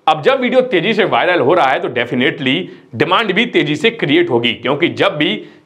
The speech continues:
कोई भी बड़ा व्यक्ति किसी चीज के बारे में बोलता है, तो वह चीज तेजी से और तेजी से बिकती है। और यही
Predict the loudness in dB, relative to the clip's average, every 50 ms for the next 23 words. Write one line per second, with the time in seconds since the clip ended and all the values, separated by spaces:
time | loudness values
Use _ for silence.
0 | _ 2 4 6 6 6 4 2 0 2 2 2 0 2 0 -2 -2 0 -2 -2
1 | -2 -4 -8 -16 -20 -20 _ _ -4 -4 -2 0 0 0 2 2 2 2 2 2
2 | 2 0 0 -2 -2 0 0 0 2 2 2 2 2 2 -2 -2 -4 -8 -14 -20
3 | _ _ -6 0 2 2 2 2 2 0 -2 -2 -2 -2 -4 -8 -14 -20 -20 -20
4 | -20 -6 0 2 2 2 2 0 -2 -2 0 0 0 0 0 2 2 4 4 4
5 | 4 2 0 0 0 0 0 0 -2 -2 -2 -2 -2 -2 -2 0 0 -2 -2 -4
6 | -8 -6 -2 0 2 2 2 2 2 0 -2 -4 -6 -8